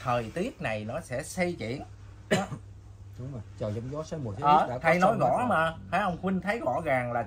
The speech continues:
Speaker 1: trời giông gió sái mùa sái tiết, nắng cùng mưa cũng khác xưa rồi, thì điều này là Thầy nói có y gan vậy đó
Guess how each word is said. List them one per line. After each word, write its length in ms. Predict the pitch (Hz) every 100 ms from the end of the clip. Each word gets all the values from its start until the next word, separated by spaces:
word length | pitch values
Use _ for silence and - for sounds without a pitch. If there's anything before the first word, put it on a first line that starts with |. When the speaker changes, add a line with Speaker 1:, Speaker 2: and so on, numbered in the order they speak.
| -
Speaker 1:
trời 380 | 123 120 113 113
giông 280 | 160 170
gió 220 | 175 185 214
sái 260 | 202 220
mùa 320 | 208 117 110
sái 260 | 98 147 196
tiết, 300 | 202 226 -
nắng 360 | 185 202 262 302
cùng 360 | - 117 107 101
mưa 240 | 135 160 165
cũng 180 | - 135
khác 200 | 180 214 -
xưa 180 | 180
rồi, 280 | 160 123 123
thì 140 | 131 127
điều 240 | 131 131
này 200 | 135 135
là 140 | 139 143
Thầy 160 | 139 139
nói 180 | 170 -
có 220 | 254 453 453
y 100 | 185
gan 260 | 196 196 180
vậy 120 |
đó 80 | 180